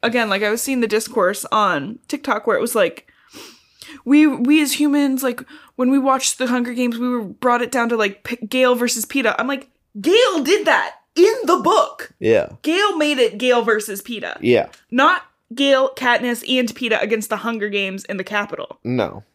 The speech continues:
Speaker 2: Yeah, Gale was like, "You need to pick me."
Speaker 1: Yeah. And he was frustrated and mad with Katniss that she would have any emotions towards Peeta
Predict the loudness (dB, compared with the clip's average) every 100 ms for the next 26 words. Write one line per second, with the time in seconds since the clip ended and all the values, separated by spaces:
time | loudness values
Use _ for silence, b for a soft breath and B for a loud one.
0 | _ -2 0 0 0 2 4 6 4 2
1 | 0 -2 -2 0 0 0 -2 -2 -2 -6
2 | -4 -8 -4 -4 -6 -10 _ b b b
3 | b -4 0 0 -2 -6 -6 -6 -6 -8
4 | -2 0 0 -4 -4 -4 0 0 0 -2
5 | -2 -2 -2 -4 -6 -4 -4 -4 -2 -2
6 | -2 -2 -2 -2 -4 -6 -2 -2 -2 -2
7 | -2 -2